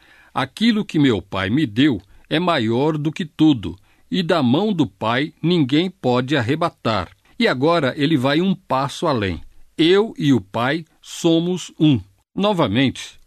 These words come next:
o Pai e o Filho, a mesma essência. Os judeus pegaram então outra vez em pedras para o apedrejar. "Tenho-vos mostrado muitas obras boas da parte do Pai.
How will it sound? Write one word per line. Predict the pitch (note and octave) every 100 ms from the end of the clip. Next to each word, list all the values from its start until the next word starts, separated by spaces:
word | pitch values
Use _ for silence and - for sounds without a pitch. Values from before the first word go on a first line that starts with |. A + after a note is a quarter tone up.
| -
o | D3+
Pai | - - C#3+ D#3+ F#3+
e | - D#3+
o | E3+
Filho, | - - B2+ G#2 F2+ -
a | - A2+
mesma | G2+ C#3 F#3+ D#3 E3
essência. | - - G#2 D#2+ - D2+ - _ _ _ _ _ _
Os | A3 E3+
judeus | F#3 B2 B2+ D#3+ -
pegaram | F3 A#2+ A#2+ C3+
então | C3+ D#3 C#3+
outra | D#3+ G#3 D3+ G#2
vez | G2 C3+ G2+
em | A#2
pedras | F#2+ B2+ C3+ A2+ F#2+ F2 - - -
para | C#3
o | C#3
apedrejar. | B2+ D#3 D3+ F3 A#2 G#2+ F#2 - _ -
"Tenho-vos | G#3+ A3 A3 F3+ D#3+ E3
mostrado | C#3 B2+ G2 - A#2+ A#2+ C3 C#3+
muitas | C3 B2 A3 A#3+ C#3 G2 F#2
obras | A#2+ A#2+ A#2+ F#2+
boas | F#2+ C3 D#3 A#2 G#2+
da | G2+ G2+
parte | - G#2 G#2+ C#3+
do | C#3
Pai. | - A2+ G#2 E2+